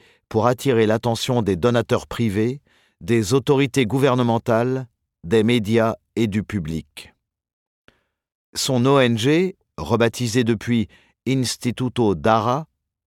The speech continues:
devint l'une des organisations à but non lucratif les plus prospères du pays. Les éloges ne tarissaient pas.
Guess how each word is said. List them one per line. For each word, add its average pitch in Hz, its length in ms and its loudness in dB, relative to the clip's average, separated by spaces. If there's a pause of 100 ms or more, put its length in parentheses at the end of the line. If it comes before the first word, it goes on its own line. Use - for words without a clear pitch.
(260)
devint 139 460 2
l'une 135 320 2
des 110 200 2
organisations 120 720 0
à 101 80 4
but 95 220 -4
non 131 160 0
lucratif 123 580 -4
les 110 140 0
plus 127 200 -2
prospères 151 840 0
du 104 160 -4
pays. 104 440 0 (920)
Les 92 240 -2
éloges 117 400 2
ne 87 100 0
tarissaient 98 520 -2
pas. - 240 -6